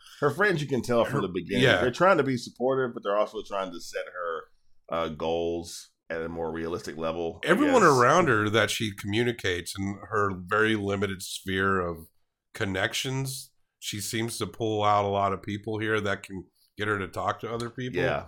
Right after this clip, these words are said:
Speaker 1: They all are telling her that this is, like, a harebrained bad idea. I don't know how they phrase that. Like, maybe, like, "You shouldn't bother Bill Murray." I don't know if they mean it like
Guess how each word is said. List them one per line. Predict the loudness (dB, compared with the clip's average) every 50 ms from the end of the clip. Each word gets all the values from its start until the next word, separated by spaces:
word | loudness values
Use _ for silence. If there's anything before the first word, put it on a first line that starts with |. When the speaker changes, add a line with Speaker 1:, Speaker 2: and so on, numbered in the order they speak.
| -10 _ 4
Speaker 1:
They | 4 4 6
all | 6 6 8 8 8 8
are | 6 6
telling | 4 2 2 4 4 4 4
her | 4 4
that | 4 2 2 2
this | 0 -2 -2
is, | -4 -2 -2
like, | 0 2 2
a | 0 2
harebrained | 4 4 4 4 2 2 2 2 0 -2 -2
bad | -2 0 0 0 -2
idea. | -4 -8 -10 -12 -12 -14 -14 -14 -12 -12 -14 -14 -16 _ _ 2
I | 4 4
don't | 4 4 4
know | 2 2 4
how | 4 4 4
they | 4 4 2 2
phrase | 0 -2 -6 -2 0 2 2 2 2 0 -2 0
that. | 0 2 2 2 0 0
Like, | -2 -2 -2 0
maybe, | 0 0 0 0 -2 -2
like, | 0 0 -2 -2 -4
"You | -6
shouldn't | -6 -6 -4 -4 -6 -4 -2
bother | 2 2 2 2 2 0 0
Bill | 0 0 0 0
Murray." | 0 0 0 0 2
I | 0 0
don't | 0 -2 -4
know | -4 -6
if | -4 -6
they | -6 -6
mean | -4 -4 -4
it | -2
like | -4 -4 -4